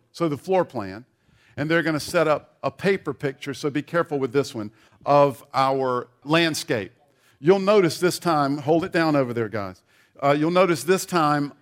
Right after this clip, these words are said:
on the landscape drawing, there's a drawing of a really beautiful outdoor patio and a pathway and a larger patio, large enough to have, you know, a hundred people at an outdoor wedding. It's really going to be beautiful.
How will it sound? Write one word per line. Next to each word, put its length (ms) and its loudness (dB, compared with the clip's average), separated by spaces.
on 220 0
the 120 4
landscape 680 0
drawing, 540 2
there's 260 0
a 80 -2
drawing 520 0
of 220 2
a 140 -2
really 420 0
beautiful 840 -6
outdoor 840 2
patio 920 0
and 180 -2
a 20 -10
pathway 600 2
and 140 -4
a 40 -2
larger 580 -2
patio, 600 0
large 360 2
enough 320 0
to 120 -4
have, 380 0
you 100 -4
know, 220 0
a 60 -8
hundred 360 -2
people 320 -2
at 80 2
an 120 -4
outdoor 340 -4
wedding. 380 0
It's 180 -14
really 320 2
going 300 -2
to 80 -4
be 120 -6
beautiful. 540 -4